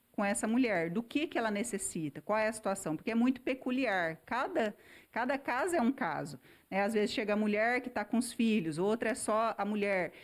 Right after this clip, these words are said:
ou às vezes ela quer retornar pra cidade de origem, vai pra casa de uma mãe, de uma irmã, de algum parente.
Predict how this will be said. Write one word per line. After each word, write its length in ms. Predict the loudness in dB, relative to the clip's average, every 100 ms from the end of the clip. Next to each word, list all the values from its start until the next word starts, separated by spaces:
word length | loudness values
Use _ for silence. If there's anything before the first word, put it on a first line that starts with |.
| -20 -10
ou 220 | 0 2 2
às 100 | 2
vezes 140 | 0
ela 160 | 0 0
quer 180 | -2 0
retornar 760 | -2 0 0 2 0 0 0
pra 160 | -2 -2
cidade 340 | 0 -2 0
de 80 | 2
origem, 640 | 2 4 2 2 0 -2
vai 160 | -2 -2
pra 120 | -4
casa 240 | -4 -4
de 60 | -2
uma 160 | -2
mãe, 400 | 0 0 0 0
de 80 | 0
uma 120 | 0
irmã, 460 | 0 0 0 -2 -2
de 80 | -2
algum 220 | -2 -2
parente. 720 | 0 0 2 4 2 0 -12